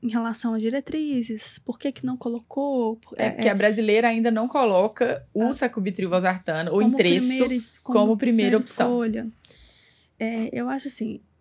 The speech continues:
Speaker 1: a gente não pode também esperar a diretriz, é, é, recomendar, porque a gente sabe que às vezes demora. A gente tem um estudo robusto, randomizado,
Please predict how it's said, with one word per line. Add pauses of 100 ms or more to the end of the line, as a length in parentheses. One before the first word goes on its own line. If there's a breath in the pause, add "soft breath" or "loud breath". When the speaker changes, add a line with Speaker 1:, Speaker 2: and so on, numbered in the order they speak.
(140)
Speaker 1:
a
gente
não
pode
também
esperar
a
diretriz, (1000)
é,
é,
recomendar,
porque
a
gente
sabe
que
às
vezes
demora. (1200 soft breath)
A
gente
tem
um
estudo (640)
robusto, (160)
randomizado,